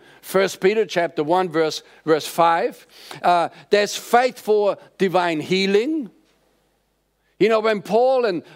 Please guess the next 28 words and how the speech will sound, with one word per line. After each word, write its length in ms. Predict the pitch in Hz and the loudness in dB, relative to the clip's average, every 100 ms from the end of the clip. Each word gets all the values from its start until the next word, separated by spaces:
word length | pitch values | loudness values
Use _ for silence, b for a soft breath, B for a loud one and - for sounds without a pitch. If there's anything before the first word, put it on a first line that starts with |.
| - | 0
Barnabas 720 | 208 247 254 202 208 190 - | 2 2 0 0 -2 -2 -2
were 320 | 214 214 196 B B | 0 2 -2 B B
in 160 | 208 | 0
a 60 | 214 | 0
certain 340 | - 226 196 | 0 -2 -2
city 400 | - - 269 240 | -2 0 0 -2
there, 460 | 190 185 170 180 185 B B - | 0 0 2 0 -2 B B 0
uh, 340 | 180 185 180 - B B | 2 4 0 -6 B B
and, 280 | 190 202 190 | 0 0 2
uh, 140 | 190 | 0
Paul 400 | 170 175 226 262 | 0 -2 0 0
saw 300 | 226 - 233 | -2 0 0
a 40 | 214 | 0
man 400 | 202 233 254 233 | 0 0 0 0
that 140 | 214 | -2
was 160 | 196 170 | -2 -4
handicapped 800 | 165 226 269 254 - 202 208 - | 0 0 0 -2 -2 0 0 -2
in 160 | 233 | -2
his 160 | 220 - | -2 -4
feet, 480 | - 247 277 180 - B B 151 B B | -6 -2 -2 -2 -14 B B -20 B B
a 80 | 180 | -2
man, 440 | 185 233 208 208 233 | 2 0 0 -2 -2
a 60 | 156 | -2
grown 380 | 175 233 269 | 0 0 0
man, 460 | 220 160 165 202 214 _ b b | 0 0 0 -2 -6 _ b b
that 120 | 196 | 0
has 200 | 196 185 | 0 -2
been 260 | - 202 | -2 -2